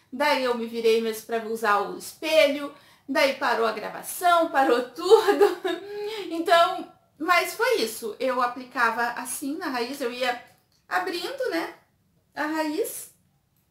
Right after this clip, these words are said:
Aplicava ele bem na raiz e aqui nesse comprimento. Daí aqui na raiz, no comprimento.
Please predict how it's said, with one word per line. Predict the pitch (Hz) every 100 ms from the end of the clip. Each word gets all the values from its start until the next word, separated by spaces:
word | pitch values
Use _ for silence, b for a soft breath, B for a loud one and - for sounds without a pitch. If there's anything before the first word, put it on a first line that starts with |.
| _ _ B B B -
Aplicava | 320 330 339 330 339 330 320
ele | 294 285
bem | 247 302 339
na | 427
raiz | 403 330 294 320 349 -
e | 320 339
aqui | 359 330
nesse | 311 320 -
comprimento. | - 330 359 403 370 214 - -
Daí | 185 180 156 - _
aqui | 226 277 311 330 - -
na |
raiz, | 240 220 226 285 311
no | 277
comprimento. | 262 220 277 311 302 302 302 302